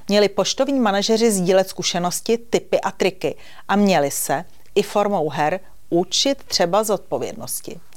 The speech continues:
Za dvě stě patnáct tisíc korun. Mimochodem školení prováděla firma Gopas, kterou spoluvlastnil generální ředitel České televize Petr Dvořák. Ale pojďme dál.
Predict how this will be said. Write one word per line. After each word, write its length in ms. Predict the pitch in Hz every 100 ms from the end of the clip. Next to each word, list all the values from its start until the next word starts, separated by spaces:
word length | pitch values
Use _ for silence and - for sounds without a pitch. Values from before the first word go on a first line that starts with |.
| - - -
Za 220 | 170 175
dvě 260 | 160 190 285
stě 240 | - 285
patnáct 520 | 285 180 - 175 196
tisíc 380 | - 160 - 170
korun. 400 | - 160 160 156 - - - - - - -
Mimochodem 520 | 190 208 240 240 214
školení 500 | 180 - 202 247 196
prováděla 480 | 170 170 165 165 170
firma 340 | 170 165 170
Gopas, 500 | 156 156 - 123 -
kterou 320 | - - 165 160
spoluvlastnil 800 | - 175 175 175 170 - 175 170
generální 580 | 175 185 240 254 254
ředitel 420 | 240 202 190 170 170
České 380 | 165 - 135
televize 560 | 135 180 180 175 151 151 -
Petr 200 | - -
Dvořák. 440 | 170 - - - - - - - - -
Ale 180 | - 202
pojďme 360 | 233 214 208 175
dál. 160 | -